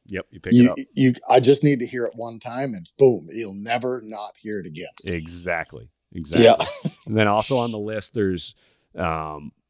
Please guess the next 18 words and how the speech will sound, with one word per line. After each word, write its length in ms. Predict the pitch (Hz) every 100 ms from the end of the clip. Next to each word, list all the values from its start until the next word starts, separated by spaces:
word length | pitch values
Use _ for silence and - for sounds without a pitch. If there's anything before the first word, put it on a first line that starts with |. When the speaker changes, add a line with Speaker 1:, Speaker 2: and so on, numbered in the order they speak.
| _ -
Speaker 1:
so 80 |
there's, 160 | 113 104
again, 320 | 113 104 85
same 300 | - 120 107
duck. 180 | 101 82
It's 80 | -
got 180 | 101 78
two 140 | 117
names. 300 | 98 85 78 -
It's 80 |
a 40 | 87
gray 240 | 98 104
duck 260 | 104 101 -
or 120 | 92
a 40 |
Pacific 440 | 82 - 98 92 -
black 300 | 82 78 -
duck 180 | 69